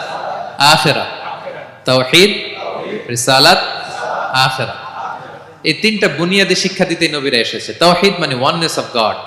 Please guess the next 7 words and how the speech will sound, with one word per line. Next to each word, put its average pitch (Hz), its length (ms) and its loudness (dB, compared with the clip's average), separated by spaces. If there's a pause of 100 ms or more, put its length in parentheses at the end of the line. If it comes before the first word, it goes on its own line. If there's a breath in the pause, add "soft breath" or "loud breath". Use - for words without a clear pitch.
আল্লাহ 143 280 6
যে 127 100 2
এক, 107 280 2 (760)
সব 120 220 0
নবী 113 140 -4
প্রচার 104 260 -8 (100)
করেছেন। 92 300 -10